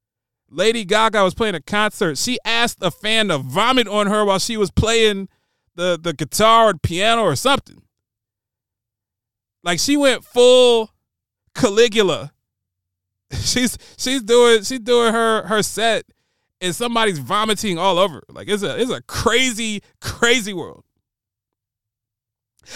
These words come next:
But Angel Reese, Bayou Barbie, she understands how to leverage that, that world.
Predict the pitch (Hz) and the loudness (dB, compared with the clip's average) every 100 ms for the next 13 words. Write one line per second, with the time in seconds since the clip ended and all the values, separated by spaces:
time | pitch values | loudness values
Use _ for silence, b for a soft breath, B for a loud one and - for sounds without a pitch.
0 | B B 175 - 254 247 - _ _ _ | B B -10 -2 0 0 -4 _ _ _
1 | _ 165 180 180 190 208 151 160 185 135 | _ -10 -6 -6 -6 -4 -2 0 -2 -4
2 | 143 180 202 - _ - 180 180 185 - | -6 -6 -14 -20 _ -14 -12 -10 -8 -8
3 | 151 165 185 185 139 156 165 170 165 - | -8 -8 -8 -6 -6 -8 -10 -10 -10 -12
4 | 143 151 87 190 208 101 - | -10 -10 -8 -8 -8 -12 -18